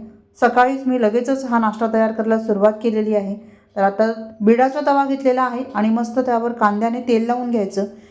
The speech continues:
कांद्याने तेल लावल्यामुळे डोसा जो आहे तो तव्याला चिकटत नाही. चांगला गरम करून घ्यायचा आणि पीठ चांगलं ढवळवून घ्यायचं. दीड पळी आता इथे मी पीठ घातलेलं आहे आणि मस्त असं ह्याला गोल गोल फिरवायचं हलक्या हाताने.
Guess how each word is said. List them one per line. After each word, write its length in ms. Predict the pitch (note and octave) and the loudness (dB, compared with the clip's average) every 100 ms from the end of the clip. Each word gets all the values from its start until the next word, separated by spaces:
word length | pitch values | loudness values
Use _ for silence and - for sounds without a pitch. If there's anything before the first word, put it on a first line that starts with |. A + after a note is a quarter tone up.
| _ | _
कांद्याने 440 | A#3 A#3+ C#4 C#4+ D4 | 0 2 2 0 0
तेल 160 | C#4 B3 | 2 2
लावल्यामुळे 560 | A#3+ A#3 A#3 A3+ A3+ B3+ - - _ _ G3+ | 2 0 -2 -2 -4 -6 -10 -20 _ _ 4
डोसा 360 | C4 C4 D4+ | 4 4 2
जो 140 | C#4 C4 | 2 0
आहे 220 | A#3 C4 | 0 -2
तो 120 | C4+ | 0
तव्याला 360 | C4 A3 G#3+ A3 | 2 2 0 -2
चिकटत 400 | A3 G#3+ G3+ G3 | -4 -2 0 0
नाही. 240 | F3 F3 A3 - _ _ _ | -2 -4 -8 -14 _ _ _
चांगला 260 | A#3 A#3 C4 | 2 2 0
गरम 240 | A#3 A#3 A#3+ | 0 -2 0
करून 280 | B3 A#3+ | 0 0
घ्यायचा 320 | A#3+ G3+ G3 G3+ G#3+ | 0 0 0 -4 -4
आणि 200 | - G#3 A3 | -4 -2 -2
पीठ 300 | B3 B3 A#3+ | -2 -2 0
चांगलं 260 | A#3 A#3 | 2 2
ढवळवून 440 | A3 G#3 G#3 A#3+ B3+ | 2 2 0 -2 -2
घ्यायचं. 400 | A3+ G3 G3+ C4 - | -2 -2 -4 -6 -6
दीड 320 | G3 B3 C4 | -2 0 0
पळी 300 | C4 A#3 B3+ | 0 0 0
आता 180 | A#3+ A3+ | -2 -2
इथे 200 | A3+ A3+ | 0 0
मी 100 | A3+ | 0
पीठ 260 | A3+ A#3 A#3 | -2 -2 -2
घातलेलं 360 | A3 A3 G#3+ | 0 0 0
आहे 220 | G3+ G3 G#3+ - - - | -2 -6 -8 -14 -20 -6
आणि 160 | F#3 G#3 | -2 0
मस्त 440 | A#3 B3+ - - | 0 -2 -4 2
असं 300 | B3+ B3+ B3+ | 2 2 0
ह्याला 240 | A3+ G#3+ A3 | 0 0 -2
गोल 380 | G#3+ A3+ A#3+ A3+ | 0 0 0 0
गोल 280 | G#3 A3+ | 2 2
फिरवायचं 560 | A#3 A3+ G3+ G3 G3 G#3 | 0 0 2 2 0 -2
हलक्या 360 | G#3 F#3 G#3+ G#3+ | -2 -2 0 0
हाताने. 400 | G#3 G3 F3+ | -2 -4 -4